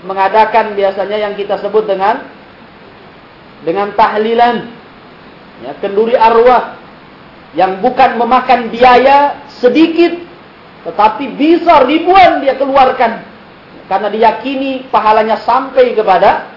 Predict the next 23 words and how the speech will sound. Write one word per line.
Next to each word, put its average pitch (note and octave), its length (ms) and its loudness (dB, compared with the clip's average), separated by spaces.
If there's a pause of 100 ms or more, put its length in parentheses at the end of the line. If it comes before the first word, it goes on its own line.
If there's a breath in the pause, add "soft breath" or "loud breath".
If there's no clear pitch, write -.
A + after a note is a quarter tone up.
(160)
si G#3 160 -10
mayit. G#3+ 400 -6 (720)
Ya. - 140 -18 (480)
Namun E4 320 2
dia E4+ 160 6
tidak E4+ 240 4
memperhatikan E4 720 2
perkara E4 340 4
yang E4 220 2
lain. E4+ 340 2 (400)
Sudah B3+ 280 2
terjerumus C4+ 640 2
kepada C4 320 4
perbuatan C4 560 4
bid'ah C4+ 400 2
dalam B3 240 4
agama, C#4 640 2 (320)
dia G#3 160 2
terjerumus A3+ 720 0
kepada A3 400 0
perkara A#3 480 2
yang A#3 240 2
kedua, C4+ 520 0